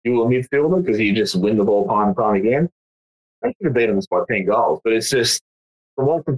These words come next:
I can see from Boston, he's exactly like Buckley. It's like, go win the hard ball, and then I have no strategy after that. Just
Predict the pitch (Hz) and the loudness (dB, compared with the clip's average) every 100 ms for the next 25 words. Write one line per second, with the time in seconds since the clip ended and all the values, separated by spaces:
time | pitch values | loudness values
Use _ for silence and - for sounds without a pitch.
0 | - 135 127 127 117 104 104 123 - 107 | -2 -2 -2 -2 -2 0 0 0 0 0
1 | 107 101 113 120 110 92 104 110 156 139 | 2 2 0 0 0 -2 -2 0 0 0
2 | 117 98 - 120 143 143 120 117 127 123 | 0 -2 -2 -2 0 0 0 0 0 2
3 | 151 180 180 110 110 107 107 113 117 123 | 0 0 -2 0 0 2 0 2 2 2
4 | 117 - 117 117 107 107 107 120 131 156 | 0 2 0 0 0 0 0 -2 -2 -2
5 | 180 101 | 0 -2